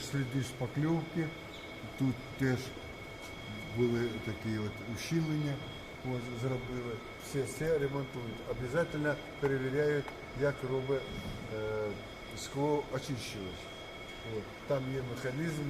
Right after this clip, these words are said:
є редуктор, його теж розбирають і перевіряють. От такі от роботи виконуються на, е, при капітальному ремонті. Я вже казав, що, е,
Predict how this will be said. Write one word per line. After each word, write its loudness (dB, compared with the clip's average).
є 0
редуктор, 0
його 0
теж 4
розбирають 4
і 0
перевіряють. 2
От 4
такі 0
от 2
роботи 2
виконуються 0
на, 0
е, -2
при 2
капітальному 0
ремонті. -2
Я 10
вже 4
казав, 4
що, 0
е, 2